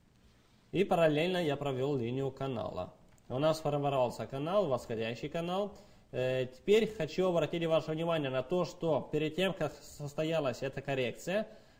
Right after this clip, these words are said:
э, быкам удалось обновить максимум в ч-, э, прошлой неделе. Поэтому я сразу же откорректирую линию тренда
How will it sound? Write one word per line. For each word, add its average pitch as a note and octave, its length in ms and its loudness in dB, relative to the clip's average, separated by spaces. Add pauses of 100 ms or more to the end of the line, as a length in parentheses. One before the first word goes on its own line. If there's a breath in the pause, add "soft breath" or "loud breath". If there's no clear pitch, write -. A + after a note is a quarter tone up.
э, B2+ 460 0
быкам C#3+ 380 0
удалось D#3+ 340 2
обновить D#3+ 400 0
максимум C#3 560 0
в - 80 -16
ч-, - 120 -8
э, C3 200 -2
прошлой D3 440 2
неделе. C3 260 2
Поэтому D3 340 0
я D3+ 80 0
сразу D#3 360 2
же A#2+ 100 2
откорректирую C3 600 -2
линию C#3+ 320 0
тренда F3+ 520 -2